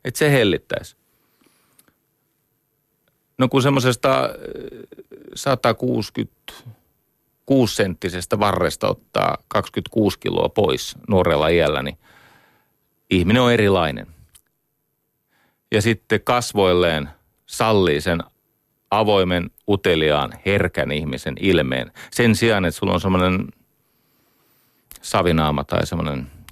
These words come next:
jäykistynyt, kauhusta jäykistynyt ilme. Me keskustelimme puhelimessa ja hän sanoi, että niin, että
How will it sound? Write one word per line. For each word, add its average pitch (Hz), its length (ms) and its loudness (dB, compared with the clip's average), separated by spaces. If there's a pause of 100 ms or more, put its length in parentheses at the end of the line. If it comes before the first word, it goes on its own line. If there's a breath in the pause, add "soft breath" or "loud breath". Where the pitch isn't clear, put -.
(240)
jäykistynyt, 85 640 -4
kauhusta 87 460 -2
jäykistynyt 80 580 -4
ilme. 73 360 -2 (2000 loud breath)
Me 104 80 -2
keskustelimme 95 580 2
puhelimessa 92 580 2
ja 78 60 0
hän 82 100 0
sanoi, 90 180 0
että - 140 -6
niin, 98 180 4
että 82 300 -2